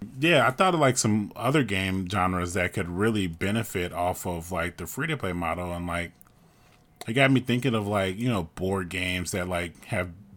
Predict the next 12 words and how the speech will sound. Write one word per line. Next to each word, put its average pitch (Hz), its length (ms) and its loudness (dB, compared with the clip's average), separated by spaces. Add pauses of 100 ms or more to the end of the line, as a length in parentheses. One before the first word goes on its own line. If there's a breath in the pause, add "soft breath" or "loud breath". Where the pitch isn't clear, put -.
(100)
been 90 460 -2 (340 soft breath)
changed 104 520 0
to, 117 100 2
like, 104 200 0
video 117 280 0
games. 113 480 -2
So, 98 140 -2
like, 90 280 -4
games 92 300 -4
like 82 140 -4
Munchkin, 90 1040 -4
Monopoly, 87 960 -4